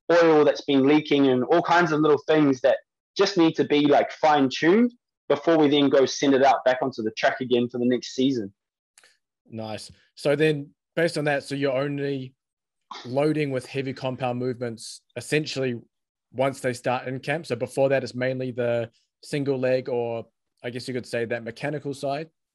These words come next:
Speaker 2: preparing them for that. And then as they get in camp, then they start to, to do more compounds and heavier
Speaker 1: Yeah.
Speaker 2: lifts for the next five weeks.
Speaker 1: So, so let's say, like you said, we had six months, right, building up to the next fight.
Speaker 2: Mm-hmm.
Speaker 1: So two months out of that would be, like,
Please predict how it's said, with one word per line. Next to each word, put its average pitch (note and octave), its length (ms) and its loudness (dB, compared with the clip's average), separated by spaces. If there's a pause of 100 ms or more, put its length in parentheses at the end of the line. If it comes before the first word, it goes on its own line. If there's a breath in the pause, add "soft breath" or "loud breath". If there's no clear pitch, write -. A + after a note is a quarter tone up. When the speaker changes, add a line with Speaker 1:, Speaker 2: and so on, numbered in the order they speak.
Speaker 2:
preparing C3+ 380 -6
them C#3+ 100 -10
for C#3 120 -16
that. E3+ 220 -6
And A#2 100 -8
then A#2 220 -4
as B2 180 -4
they B2+ 120 -2
get D3 160 -10
in C#3 180 -10
camp, B2 320 -8
then A#2+ 80 -10
they A#2 100 -8
start A2+ 360 -8
to, G#2+ 240 -8 (360)
to - 60 -16
do A2+ 140 -4
more A2+ 160 -4
compounds A2 600 -8
and G#2+ 100 -12
heavier B2+ 200 2
Speaker 1:
Yeah. G#2+ 80 0
Speaker 2:
lifts G#2+ 220 -8
for A2 60 -14
the G#2+ 120 -6
next G2+ 200 -12
five G2 200 -12
weeks. - 360 -16 (1200)
Speaker 1:
So, C#3+ 260 2
so D#3 160 2
let's E3+ 200 2
say, E3+ 200 4
like D3+ 280 4
you D3 120 -2
said, B2 280 0
we B2+ 80 2
had B2 180 0
six - 300 -4
months, B2 320 -2
right, B2 200 4 (260)
building C3 240 2
up A#2+ 160 -2
to A#2+ 60 -10
the G#2+ 80 0
next A2+ 260 -4
fight. A2+ 240 2
Speaker 2:
Mm-hmm. C3 120 -8 (320)
Speaker 1:
So C3 260 2
two E3+ 260 0
months E3+ 220 0
out D3+ 100 4
of C3 100 2
that C#3 220 4
would A#2+ 160 -2
be, B2+ 200 2
like, A#2 220 4